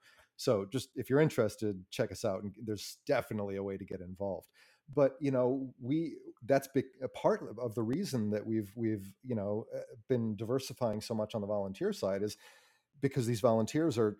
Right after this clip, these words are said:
are, are not able to find recipients that they can make a device for. So what we need most is to get the word out to people that there is an avenue for you to get a prosthetic device completely free of charge.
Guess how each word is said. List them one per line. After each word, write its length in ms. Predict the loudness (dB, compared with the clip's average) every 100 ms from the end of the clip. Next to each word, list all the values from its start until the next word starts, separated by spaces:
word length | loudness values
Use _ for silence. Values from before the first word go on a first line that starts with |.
| -2
are, 220 | -2 0
are 160 | 0 0
not 320 | 2 2 2
able 240 | -2 -4 -4
to 60 |
find 340 | -4 -2 -2 -2
recipients 540 | -2 -2 -2 -4 -6
that 100 | -6
they 80 | -8
can 160 | -4 -4
make 180 | -4
a 40 | -4
device 380 | -4 -2 -4 -6
for. 300 | -14 -16 -12
So 400 | 2 4 4 0 _ _ _
what 180 | -6 -4
we 120 | -2
need 280 | 0 0 4
most 440 | 6 6 0 -6
is 240 | -4 -2 -4
to 140 | -2
get 200 | -2 0
the 80 | 0
word 300 | 2 2 2
out 220 | -2 -8
to 80 | -12
people 560 | -8 -8 -6 -6 -6 -12 -10
that 200 | -6 -6 -8 _ -6
there 240 | -2 -2 -2
is 420 | 0 0 0 -2 -6
an 100 | -4
avenue 460 | -2 -4 -6 -8 -10
for 180 | -8 -6
you 180 | -4
to 80 | -4
get 300 | -6 -4 -4 -4 -10
a 80 | -8
prosthetic 520 | -6 -6 -4 -6 -4
device 440 | -4 -2 -2 -6 -12 _
completely 880 | -10 -10 -16 -14 -4 -4 -4 -6 -8
free 340 | -4 -2 -2
of 140 | -2 -4
charge. 400 | 0 0 -2